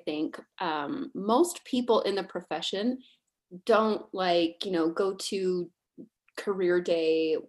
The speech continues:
in third grade and hear from somebody and they're like, "Oh my gosh, I can't wait to do H R inside a company one day. I can't wait, wait to write people up and fire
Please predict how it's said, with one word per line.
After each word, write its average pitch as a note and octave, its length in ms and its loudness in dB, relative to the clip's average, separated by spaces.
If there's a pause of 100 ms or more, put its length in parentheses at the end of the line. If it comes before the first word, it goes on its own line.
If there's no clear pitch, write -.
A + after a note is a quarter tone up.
in E3+ 260 0
third D#3+ 360 -4
grade D3+ 680 -2 (120)
and D#3+ 120 -8
hear E3 260 0
from E3 220 -6
somebody D#3+ 440 -4
and D#3 80 -6
they're D3+ 140 -8
like, D3+ 180 -14
"Oh B3 120 -4
my C4 160 -4
gosh, C4+ 380 -4
I B3 60 0
can't A#3+ 300 -4
wait G#3+ 220 -4
to - 100 -18
do G#3 240 -4
H G3 260 -6
R F3+ 460 0 (480)
inside G#3+ 340 2
a G3+ 40 -2
company F4 380 4
one F3+ 220 6
day. D#3+ 180 2
I D#3+ 60 0
can't A#3+ 260 -2
wait, A#3 180 2
wait G#3 280 2
to G#3+ 120 -14
write F#3+ 240 0
people A#3 340 -4
up B3+ 420 4
and - 220 -6 (560)
fire A#3 400 6